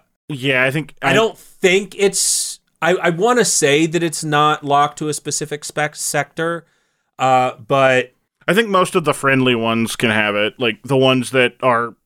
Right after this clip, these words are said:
Speaker 1: 'cause when you go to different sectors, you know, it has different colors based on the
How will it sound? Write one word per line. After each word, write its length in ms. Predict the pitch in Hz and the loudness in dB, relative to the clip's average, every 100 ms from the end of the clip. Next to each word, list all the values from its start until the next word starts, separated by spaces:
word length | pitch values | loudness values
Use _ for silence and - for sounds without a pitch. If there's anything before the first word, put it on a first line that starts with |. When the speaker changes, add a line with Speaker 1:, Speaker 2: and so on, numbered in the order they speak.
| _ | _
Speaker 1:
'cause 140 | - 165 | -6 0
when 140 | 170 | 0
you 60 | 170 | 2
go 120 | 160 | 0
to 100 | 147 | 0
different 280 | 143 147 127 | -2 -4 -4
sectors, 440 | 147 135 135 117 | -2 0 -2 0
you 80 | 123 | 0
know, 140 | 117 | 2
it 60 | 117 | 2
has 140 | 120 | 0
different 280 | 104 123 120 | -4 -6 -6
colors 440 | 135 135 123 113 95 | -2 0 0 -2 -4
based 300 | 117 110 123 | -4 -2 0
on 220 | 117 113 | 0 0
the 240 | 110 107 | -4 -8